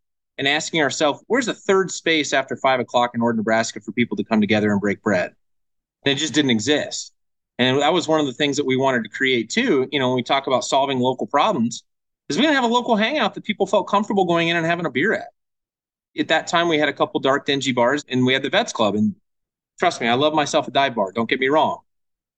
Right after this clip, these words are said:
Not everybody in our community wants that. And so what we provided was something that people wanted, with a determination and a focus on being transformational.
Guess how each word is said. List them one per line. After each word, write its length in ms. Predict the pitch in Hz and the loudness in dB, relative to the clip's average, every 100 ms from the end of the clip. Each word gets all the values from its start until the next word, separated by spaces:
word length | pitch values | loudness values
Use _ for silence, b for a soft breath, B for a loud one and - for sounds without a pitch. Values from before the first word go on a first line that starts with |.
| _ _ _ _ | _ _ _ _
Not 220 | 143 147 151 | 0 4 4
everybody 300 | 156 147 147 | 2 2 2
in 40 | |
our 120 | 135 | 0
community 560 | 120 147 143 123 117 113 - | -2 -2 0 2 2 0 0
wants 260 | 135 156 | 0 0
that. 240 | 92 - - - | -6 -10 -10 -2
And 180 | 131 | 0
so 160 | 117 139 | 2 4
what 120 | 143 | 4
we 100 | 151 | 2
provided 480 | 147 156 156 165 165 | 2 2 2 2 0
was 140 | 139 131 | 0 0
something 380 | 139 123 127 | -2 0 2
that 240 | 120 113 110 _ _ - | 2 0 -4 _ _ -4
people 300 | 165 143 117 | -2 2 2
wanted, 460 | 117 135 190 247 - _ _ _ _ _ _ _ _ | 2 2 0 -2 -10 _ _ _ _ _ _ _ _
with 180 | 135 123 | -4 0
a 40 | |
determination 880 | 127 110 127 160 156 143 139 143 127 117 | -2 -2 2 2 2 0 0 -2 -2 0
and 120 | 117 | -2
a 40 | |
focus 440 | 113 135 123 117 120 | 0 -2 0 -2 0
on 180 | 113 | 0
being 280 | 110 113 110 | 2 0 0
transformational. 720 | - 107 98 98 90 87 - | -2 -4 -4 -8 -8 -10 -14